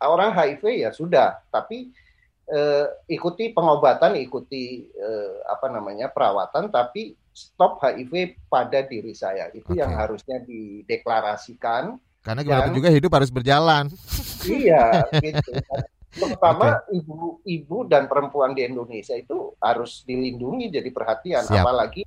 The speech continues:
Speaker 1: perjuangan Kartini kan sebenarnya pengen perempuan Indonesia berkualitas. Nah,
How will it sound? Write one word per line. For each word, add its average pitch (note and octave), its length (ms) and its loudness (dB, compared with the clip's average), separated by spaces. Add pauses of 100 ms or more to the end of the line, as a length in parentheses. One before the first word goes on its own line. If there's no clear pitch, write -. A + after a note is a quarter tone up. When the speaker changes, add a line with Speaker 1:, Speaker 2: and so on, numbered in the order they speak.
(120)
Speaker 1:
perjuangan B2+ 640 0
Kartini B2+ 480 -2
kan B3 160 -2
sebenarnya C#3+ 720 -8
pengen C3 320 -6
perempuan B2 480 -2
Indonesia A2+ 480 -10
berkualitas. G2+ 880 -6
Nah, G#2 160 -10